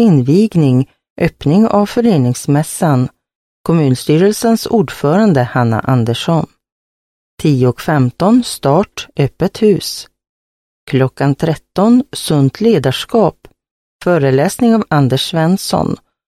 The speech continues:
Observera separat anmälan. Education web registration punkt idrottonline punkt se. Klockan femton, Vi är i samma lag,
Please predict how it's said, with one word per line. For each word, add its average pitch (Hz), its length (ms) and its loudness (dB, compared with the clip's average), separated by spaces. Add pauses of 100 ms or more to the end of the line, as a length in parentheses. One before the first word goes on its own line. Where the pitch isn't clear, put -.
(220)
Observera 139 720 2
separat 240 600 -2
anmälan. 165 840 2 (1120)
Education 156 1000 0
web 180 260 0
registration 214 1040 2
punkt 139 340 -2
idrottonline 143 1080 0
punkt 123 400 -2 (100)
se. - 460 -4 (920)
Klockan 156 440 0
femton, 147 720 0 (100)
Vi 147 220 2
är 135 220 2
i 143 60 0
samma 190 360 2
lag, 196 460 0